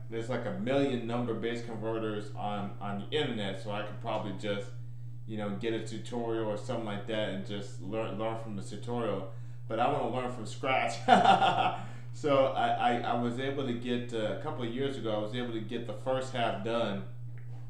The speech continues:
I was able to get the first half done a couple of years ago. And so I can, I can, I can convert from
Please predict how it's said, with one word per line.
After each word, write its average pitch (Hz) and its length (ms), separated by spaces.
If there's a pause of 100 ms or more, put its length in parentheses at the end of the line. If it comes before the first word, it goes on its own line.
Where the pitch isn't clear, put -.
(1500)
I 117 120
was 110 160
able 127 200
to 110 80
get 117 160
the 120 80
first 123 360
half 110 280
done 113 220
a - 20
couple 104 280
of 101 60
years 113 300
ago. 98 400 (1300)
And 113 180
so 113 200
I 117 80
can, 113 220 (100)
I 113 100
can, 113 260 (600)
I 120 80
can 113 220
convert 120 540
from - 180